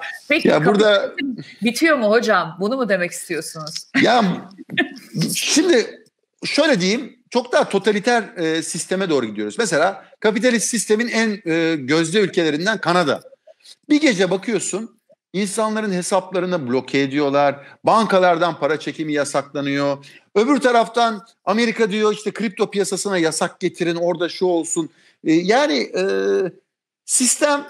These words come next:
Speaker 2: vaat ettiği, yani negatif şeylerini hep konuşuyoruz biz eleştirirken. Ama onun da bir vaat ettiği bir sistem var. Ne diyor? Welfare state, yani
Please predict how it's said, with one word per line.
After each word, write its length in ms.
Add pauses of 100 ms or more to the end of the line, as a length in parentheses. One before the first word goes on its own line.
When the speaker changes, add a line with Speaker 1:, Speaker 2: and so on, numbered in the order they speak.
Speaker 2:
vaat 280
ettiği, 460
yani 160 (140)
negatif 400
şeylerini 300
hep 100
konuşuyoruz 520
biz 120
eleştirirken. 560 (300)
Ama 180
onun 180
da 100
bir 120
vaat 300
ettiği 300
bir 80
sistem 500
var. 220
Ne 140
diyor? 320 (220)
Welfare 560
state, 440
yani 500